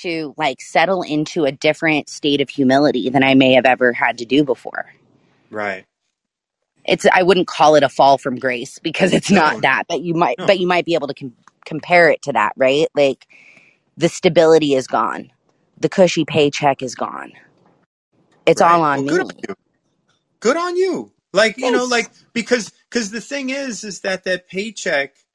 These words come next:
Speaker 2: wasn't, wasn't giving you what you needed in your life. Like, what you need is fulfillment, and, like, the paychecks will come,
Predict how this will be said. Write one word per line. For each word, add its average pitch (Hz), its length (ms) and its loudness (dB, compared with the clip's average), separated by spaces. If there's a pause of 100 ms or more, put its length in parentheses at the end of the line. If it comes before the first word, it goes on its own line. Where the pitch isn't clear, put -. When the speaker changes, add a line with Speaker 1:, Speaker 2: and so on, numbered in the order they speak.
(720)
Speaker 2:
wasn't, 175 800 -4 (640)
wasn't 185 440 -2
giving 190 380 -2
you 160 200 -8
what 147 320 -2
you 147 300 -12
needed 208 420 -2
in 202 140 -6
your 196 180 -16
life. - 560 -20 (580)
Like, - 140 -4
what 208 160 0
you 202 120 2
need 185 240 2
is 175 180 0
fulfillment, 135 880 -2
and, 135 580 -4
like, 147 440 -2
the 135 100 0
paychecks 175 640 0
will 127 140 -4
come, 120 600 -2